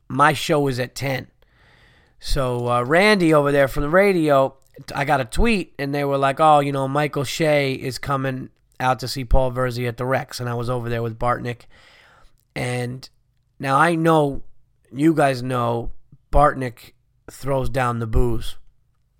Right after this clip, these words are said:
But Che parties too. And I've, you know, I've, I've hung out with Che in Montreal a couple of years, and he parties, so I feel a tap on the back, and it's Che, and then he's just like, "You want a drink?" And he hands me a bourbon, and this is after our show, and it's eleven o'clock, and these guys got plans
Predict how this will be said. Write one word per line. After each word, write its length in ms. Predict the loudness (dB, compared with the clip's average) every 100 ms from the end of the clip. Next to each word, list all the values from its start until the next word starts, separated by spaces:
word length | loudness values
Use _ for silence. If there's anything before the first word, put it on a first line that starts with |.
| _ _ _ _ _ -20 -12
But 380 | -4 -2 -2 -10 -20 -20 _
Che 600 | -10 -2 2 4 2 -2 -8 -20 _
parties 480 | 4 6 6 2 -4
too. 380 | 2 2 2 -4 _ _ _ _ _ _
And 220 | -8 -4 -2
I've, 240 | -2 -4
you 80 | -4
know, 100 | -2
I've, 220 | -2 0
I've 160 | 0 0
hung 160 | 0
out 160 | 2 2
with 100 | -2
Che 340 | -2 0 2
in 80 | 2
Montreal 560 | 0 0 0 4 6 4
a 40 |
couple 340 | 2 -2 0
of 80 | -2
years, 320 | -2 -2 -2
and 80 | -6
he 60 | -2
parties, 400 | 2 2 0 -4
so 300 | -6 -8 -10 _ _ _ _ _ _ _ _ -8
I 100 | -6
feel 220 | 0 0
a 80 | 0
tap 320 | 0 0 0
on 80 | -2
the 80 |
back, 380 | 2 4 4 2
and 100 | -4
it's 140 | -4 -6
Che, 540 | -2 2 4 2 -2 -6
and 220 | -6 -6
then 100 | -6
he's 160 | -6
just 160 | -8 -6
like, 100 | -4
"You 120 | 0
want 180 | 0 0
a 60 | -2
drink?" 340 | -2 -2 -2
And 140 | -4
he 80 | -2
hands 280 | 0 -2 -2
me 140 | -4
a 80 | -4
bourbon, 480 | 2 2 4 2 0
and 100 | -2
this 140 | -6
is 100 | -6
after 320 | -4 -4 -4 -6
our 80 |
show, 280 | -4 -4 -4
and 100 | -4
it's 140 | -4 -4
eleven 340 | -2 -2 -4
o'clock, 460 | -8 -2 -2 -2 -4
and 80 |
these 160 | -6 -4
guys 200 | -4 -4
got 200 | -4 -4
plans 480 | -2 -2 -4 -8